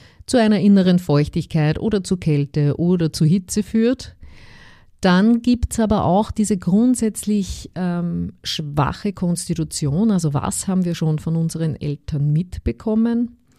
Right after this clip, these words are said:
Dann, wie vorher gesagt, so etwas wie Strahlenbelastung, aber auch Parasiten. Und alle, bei denen die Kinder schon mal Würmer aus dem Kindergarten mitgebracht haben, wissen, wovon ich spreche.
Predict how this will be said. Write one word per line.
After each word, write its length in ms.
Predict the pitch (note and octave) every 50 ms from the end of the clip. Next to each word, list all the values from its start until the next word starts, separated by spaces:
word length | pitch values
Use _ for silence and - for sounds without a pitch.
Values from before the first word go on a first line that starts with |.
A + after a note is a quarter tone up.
| - - - - - - - - _ -
Dann, 240 | - E3+ E3 F3+ G3
wie 100 | F#3 F3+
vorher 280 | F3+ - F3 E3+ F3 E3
gesagt, 480 | E3 D#3+ - E3+ D3 D3+ - - -
so 80 | - E3+
etwas 320 | D#3+ - - D#3+ - -
wie 80 | D3+ D3
Strahlenbelastung, 1400 | B2+ - - - C3+ C3+ C#3+ F3 G3+ A3 A3 A3 G#3 G3 F3+ F3+ G#3+ - - - - A3 A3+ A#3 A#3+ A#3 A#3 - _ _ _ _ _ _ _ - _ _
aber 540 | - D#3 D3+ D#3 F#3 G#3 A3 G#3 G#3+ - -
auch 420 | D3+ D#3 D3+ D3+ D3 C#3+ - - - - _
Parasiten. 840 | - E3+ - F3 D3 - - G3+ B3 - - - D4 D#4 D#4+ D#4 - _ _ _ _ _ _ _ _ _ _ -
Und 460 | D3 C#3+ C#3+ C#3+ C#3+ C#3+ - - -
alle, 340 | C3 C3+ D3 F3 F#3 F3+ E3+
bei 140 | E3 D#3+ D3+
denen 280 | - D#3 D#3+ D#3+ D#3
die 80 | C#3+ D#3
Kinder 300 | - - E3+ E3 F3+ F3+
schon 180 | F3+ E3+ D#3 D3+
mal 220 | D3 D3 D3 C3
Würmer 240 | D#3+ E3+ F3+ F3+ E3
aus 80 | D#3+
dem 160 | - D#3+ D3+ -
Kindergarten 500 | - G#3 A3 A#3 A3 G3 F3+ F3+ - F3+
mitgebracht 560 | F3 E3+ - D#3+ - - D3 C#3+ - - -
haben, 220 | C#3+ C#3 C3+ C3
wissen, 320 | E3+ A#3 - - A#3+ B3 C4+
wovon 280 | B3 - - A3+ A#3
ich 100 | G#3+ -
spreche. 560 | - - E3 F#3 A3+ - - - - A#3 -